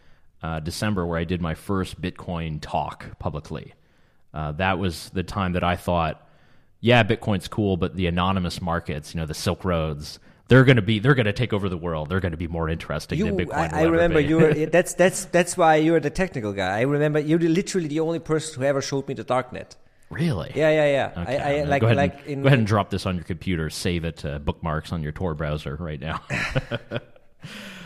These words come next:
Speaker 1: Oh man, yeah, that was a while ago. But with, uh, with the Austrian Economics meetup, I remember I went there and it was three guys. And this is the norm for me because I got into,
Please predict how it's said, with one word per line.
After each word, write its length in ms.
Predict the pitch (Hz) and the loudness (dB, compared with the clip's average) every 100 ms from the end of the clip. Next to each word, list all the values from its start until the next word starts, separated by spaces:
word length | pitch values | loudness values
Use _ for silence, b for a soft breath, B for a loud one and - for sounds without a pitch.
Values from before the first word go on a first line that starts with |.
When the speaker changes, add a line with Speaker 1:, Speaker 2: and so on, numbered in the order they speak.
| 123 - | -10 0
Speaker 1:
Oh 260 | 95 98 | 2 4
man, 340 | 87 90 87 87 | 2 0 0 -2
yeah, 120 | 92 | -2
that 60 | 135 | -4
was 100 | 120 | -6
a 60 | |
while 260 | 78 113 117 | -8 -8 -8
ago. 300 | 85 78 - | -8 -10 -8
But 220 | 110 104 - - - - 101 | -6 -6 -8 -20 -20 -20 -4
with, 320 | 127 123 - | 0 0 2
uh, 220 | 104 98 | 2 2
with 120 | 107 101 | 0 2
the 60 | |
Austrian 360 | 110 151 - 131 | 4 4 2 0
Economics 460 | 107 107 135 120 | 0 0 0 -2
meetup, 280 | 113 92 87 | -2 0 0
I 40 | 101 | 2
remember 260 | 110 107 | 2 2
I 80 | 92 | 2
went 220 | 98 104 | 2 2
there 140 | 98 87 | 2 2
and 60 | |
it 40 | 87 | 0
was 160 | - | -4
three 180 | - 107 | -2 -2
guys. 460 | 80 78 - - - - _ _ B B B | -2 -8 -10 -14 -18 -20 _ _ B B B
And 120 | 120 | 4
this 140 | 233 165 | 4 4
is 100 | 120 | 4
the 80 | |
norm 320 | 110 107 123 107 | 4 4 2 2
for 180 | 101 | 0
me 240 | 101 120 90 | 0 0 -2
because 300 | 87 98 85 | -4 -6 -2
I 120 | 113 | 0
got 220 | 110 107 | 2 2
into, 500 | 104 - 101 90 82 | 2 0 -2 -2 -4